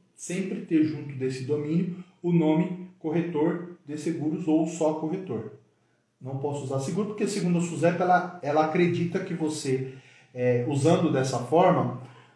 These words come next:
você estaria induzindo ao erro da pessoa achar que você tá vendendo, é, o seguro em si,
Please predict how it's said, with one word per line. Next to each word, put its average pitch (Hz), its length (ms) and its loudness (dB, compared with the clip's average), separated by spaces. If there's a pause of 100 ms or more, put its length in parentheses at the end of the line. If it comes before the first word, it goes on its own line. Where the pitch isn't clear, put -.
você 139 300 0
estaria 151 600 4
induzindo 170 540 2
ao 165 180 4
erro 165 240 4
da 160 120 2
pessoa 160 300 -2
achar 160 220 -2
que - 60 -6
você 151 280 -2
tá 160 180 0
vendendo, 190 880 2 (420)
é, 143 200 -4
o 165 140 8
seguro 190 400 2
em 214 80 2
si, - 440 -4